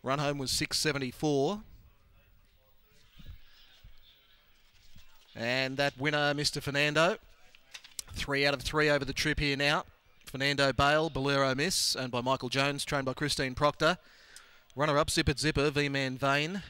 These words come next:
Miss Clown Town, Nancy McIntosh. And Awesome Signs by El Gran Senor out of Isa Woman. R Evans and Jay Thompson, Barry Evans, the trainer. Three six four seven.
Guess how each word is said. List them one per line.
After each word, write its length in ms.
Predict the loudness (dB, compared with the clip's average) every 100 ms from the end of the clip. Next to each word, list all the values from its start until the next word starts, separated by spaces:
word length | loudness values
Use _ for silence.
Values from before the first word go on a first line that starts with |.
| -18 -20 _
Miss 340 | -6 -2 0 -2
Clown 440 | 0 0 2 0
Town, 400 | -4 -4 -4 -4
Nancy 280 | -6 -4 -4
McIntosh. 760 | -4 -4 -4 -2 0 -2 -6 -10 -20 -20 _ _ _
And 320 | -8 -6 -4 -2
Awesome 320 | -2 -4 -4
Signs 380 | -2 -2 -4 -4
by 200 | -4 -4
El 100 | -4
Gran 240 | -6 -4
Senor 380 | -6 -4 -4 -4
out 120 | -6
of 180 | -2 -2
Isa 140 | -2
Woman. 380 | -6 -6 -6 -10 -18 _ _ _ -20 -20 -20 -20 _ _ -20 _ _ _
R 240 | 0 4
Evans 300 | 2 2 -2
and 100 | -4
Jay 200 | 0 0
Thompson, 480 | 0 -2 -2 -2 -2
Barry 340 | 0 2 2 0
Evans, 300 | -2 -4 -6
the 80 |
trainer. 400 | -4 -4 -2 -4 -10 -20 -20 -20 -16
Three 220 | -8 -4 -4
six 240 | -4 -4
four 240 | -2 -2
seven. 380 | -2 -4 -6 -12